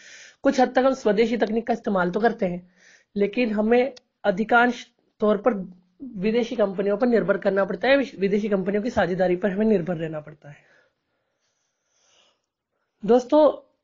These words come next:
हम सब ये बात भी जानते हैं कि,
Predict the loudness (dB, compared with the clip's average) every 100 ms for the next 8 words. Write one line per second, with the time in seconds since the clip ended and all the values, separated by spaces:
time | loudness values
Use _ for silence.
0 | -16 -10 0 2 2 0 2 2 2 2
1 | 4 2 2 2 2 2 0 0 -2 -6
2 | -6